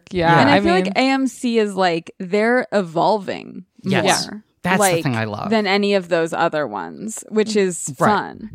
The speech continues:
Speaker 2: A M C's always trying shit, which makes it feel
Speaker 3: Mm-hmm.
Speaker 2: like a chain that I can talk about on a show like this, 'cause there's, like, an identity.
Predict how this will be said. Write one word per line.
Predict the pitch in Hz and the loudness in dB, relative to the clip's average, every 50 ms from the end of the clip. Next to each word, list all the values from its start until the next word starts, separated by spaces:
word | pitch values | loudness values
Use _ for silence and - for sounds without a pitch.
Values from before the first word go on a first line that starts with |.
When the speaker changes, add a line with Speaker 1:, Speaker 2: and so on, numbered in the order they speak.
| - 214 | -2 0
Speaker 2:
A | 240 285 | 2 4
M | 302 311 | 4 2
C's | 294 - 320 302 277 | 0 0 -2 0 2
always | 294 277 262 240 208 - - | 2 2 2 2 0 -2 -4
trying | - - - - - 139 120 123 127 127 120 113 113 110 | -8 -8 -10 -8 -6 -2 2 4 4 4 4 4 2 0
shit, | 98 - - - - - - - _ _ - | -2 -2 -4 -4 -4 -4 -6 -6 _ _ -2
which | - 165 156 - | 0 0 0 2
makes | - 196 190 - - - | 2 2 2 0 0 -4
it | - - | -2 -2
feel | - 117 - 180 180 180 175 | 0 0 2 4 4 4 4
Speaker 3:
Mm-hmm. | 170 | 4
Speaker 2:
like | 165 160 143 156 | 2 2 2 0
a | 151 | -2
chain | - - - 165 151 156 147 | -2 0 0 2 2 4 2
that | 143 120 | 2 2
I | 120 120 | 0 -2
can | - - 120 | -2 -6 -10
talk | - - - - 190 190 180 - | -10 -8 -2 0 0 0 0 0
about | 151 127 123 120 120 113 | 0 2 2 2 4 2
on | 113 113 | 2 0
a | 113 113 | 0 -2
show | - - - - 180 185 | -4 -4 0 0 2 2
like | 165 135 120 120 117 - | 2 0 -2 -2 -4 -6
this, | - - - - | -10 -10 -10 -8
'cause | - - 143 127 | -6 -6 -6 -4
there's, | - 143 135 - - | -4 -4 -4 -2 0
like, | 135 123 - | -2 -2 0
an | - 135 | -2 -2
identity. | 127 123 107 101 143 147 151 143 117 101 76 62 - | -2 -4 -4 -2 0 2 2 2 0 0 -4 -8 -10